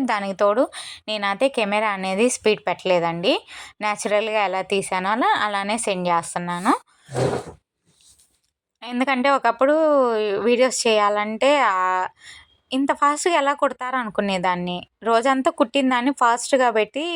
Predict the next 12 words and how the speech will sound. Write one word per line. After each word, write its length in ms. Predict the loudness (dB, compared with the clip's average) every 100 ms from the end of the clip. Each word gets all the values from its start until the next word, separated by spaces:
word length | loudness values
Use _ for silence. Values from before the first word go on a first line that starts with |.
| -2
వీడియో 340 | 0 2 2
ఎడిటింగ్ 400 | 2 0 -8 -4 -2
చేస్తారనేదే 760 | -2 -2 -2 -2 -2 0 0 0
తెలీదు 360 | 0 0 -2
నాకు. 360 | -2 -4 0 2 2 -2 -18 -20 -6
అలాంటి 340 | -4 -2 0
దాన్ని 300 | 0 0 0
ఇప్పుడు 260 | 0 0 0
YouTube-లో 540 | 0 2 0 2 2
వీడియోస్ 380 | 2 2 0 -2
పెడుతున్నాను 560 | -8 -12 -12 -10 -10 -8
నేనైతే. 480 | -10 -10 -10 -10